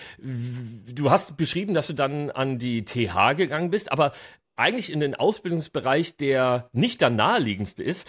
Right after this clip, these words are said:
Man hätte ja sagen können, wenn du so viel Öl unter den Fingernägeln dann schon hast,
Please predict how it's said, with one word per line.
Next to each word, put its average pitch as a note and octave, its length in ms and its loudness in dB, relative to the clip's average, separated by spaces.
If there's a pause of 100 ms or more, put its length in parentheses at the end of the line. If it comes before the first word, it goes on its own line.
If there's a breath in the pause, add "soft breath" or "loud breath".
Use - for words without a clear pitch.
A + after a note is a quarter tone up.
(120)
Man B2 140 2
hätte D3+ 160 2
ja C#3+ 40 4
sagen C#3+ 220 2
können, C#3 380 -2
wenn C3+ 240 2
du C3+ 200 0
so C3 300 0
viel D#3 600 -2 (120)
Öl F3 220 6
unter C#3 220 2
den A#2+ 180 -2
Fingernägeln B2+ 500 -2
dann A#2+ 140 2
schon A#2 160 -4
hast, C3+ 180 0